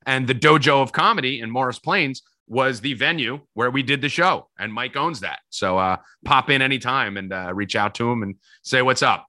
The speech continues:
Big fan of Mike, and we love him to death. Also, the other man on the show, or gorilla, I should say, was the great Sam Tripoli. You guys know who he is.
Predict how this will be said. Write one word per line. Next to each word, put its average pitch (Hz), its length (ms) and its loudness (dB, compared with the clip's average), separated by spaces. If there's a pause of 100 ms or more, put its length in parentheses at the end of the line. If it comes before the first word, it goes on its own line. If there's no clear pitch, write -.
(160)
Big 120 180 -4
fan 110 240 -4
of 104 80 2
Mike, 95 320 -2
and 90 160 -8
we 90 60 -6
love 92 200 -2
him 90 80 -4
to 87 60 -4
death. 87 300 -2 (360)
Also, 127 400 4
the 113 160 0
other 135 280 0
man 98 320 -4
on 90 80 -8
the 92 80 -10
show, 95 300 0
or 90 120 2
gorilla, 101 400 0
I 87 120 0
should - 280 -8
say, 82 300 -4 (260)
was 104 180 0
the 113 100 0
great 123 360 2
Sam 110 280 0
Tripoli. 104 420 0
You 98 80 0
guys 98 260 0
know 92 160 -4
who 92 120 -10
he 85 100 -8
is. 82 240 -8